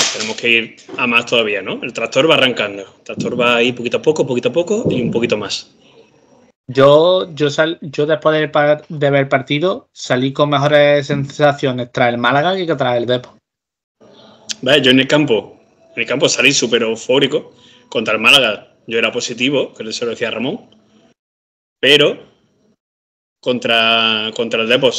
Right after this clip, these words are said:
Speaker 1: que seguí con esa euforia, al ver el partido digo, "Mira, ellos tuvieron opciones, la segunda parte estuvimos muy bien defensivamente,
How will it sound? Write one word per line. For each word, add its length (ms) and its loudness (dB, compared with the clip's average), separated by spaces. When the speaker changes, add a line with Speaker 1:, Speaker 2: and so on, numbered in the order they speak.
Speaker 1:
que 100 -8
seguí 300 -4
con 100 4
esa 140 0
euforia, 580 0
al 120 0
ver 120 4
el 60 2
partido 260 2
digo, 340 0
"Mira, 320 -10
ellos 240 -4
tuvieron 360 0
opciones, 920 2
la 100 -8
segunda 460 0
parte 580 2
estuvimos 460 -2
muy 240 0
bien 180 2
defensivamente, 880 -2